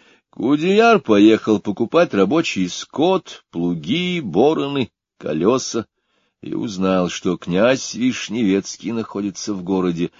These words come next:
данном ему в управление, кроме служилого сословия, и он решился ещё раз попытаться возвратить к себе его милость. Он обратился к бывшему своему товарищу,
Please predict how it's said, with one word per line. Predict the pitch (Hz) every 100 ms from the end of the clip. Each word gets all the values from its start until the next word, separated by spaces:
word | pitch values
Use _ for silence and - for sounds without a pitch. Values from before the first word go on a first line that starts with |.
| _
данном | - 85 101 98 92 90 90
ему | 90 87
в | 85
управление, | 90 92 90 90 87 85 82 - _
кроме | - 85 82
служилого | - 101 92 101 90 87
сословия, | 82 87 82 - 110 156 147 131 _ _ _ _ _ _ _ _ _ _ _ _
и | -
он | 110 190
решился | 208 185 208 -
ещё | 202 165 - 131 139
раз | 139 120 - - _ _ _ _ _ _ _
попытаться | - - 82 - 104 143 - -
возвратить | 139 120 120 117 - 107
к | -
себе | - 98 104
его | 101 95
милость. | 95 90 85 - - - _ _ _ _ _ _ _ _ _ _ _ _ _ _
Он | 90 101
обратился | 98 104 - 110 - 107
к |
бывшему | 87 117 107 - 110 107
своему | - 110 110 107
товарищу, | - 123 113 85 80 - 92